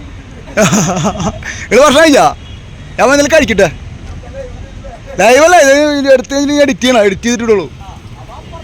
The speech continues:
ഏതാ വണ്ടി? ആ,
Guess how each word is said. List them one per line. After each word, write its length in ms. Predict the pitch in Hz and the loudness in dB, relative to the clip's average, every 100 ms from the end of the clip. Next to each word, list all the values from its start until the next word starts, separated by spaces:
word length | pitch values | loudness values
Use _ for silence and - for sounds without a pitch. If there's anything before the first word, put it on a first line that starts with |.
| - - - - - - - - - - - - - - - - 180 202 | -18 -16 -14 -12 -14 -16 -16 -16 -18 -18 -18 -18 -18 -18 -18 -6 2 4
ഏതാ 120 | 240 | 6
വണ്ടി? 180 | 269 262 254 - - - - - 381 302 240 240 247 233 220 220 - - - - - | 4 2 -2 -8 -20 -20 -18 -16 -16 -16 -16 -16 -16 -14 -14 -16 -16 -16 -16 -16 -18
ആ, 20 | - | -10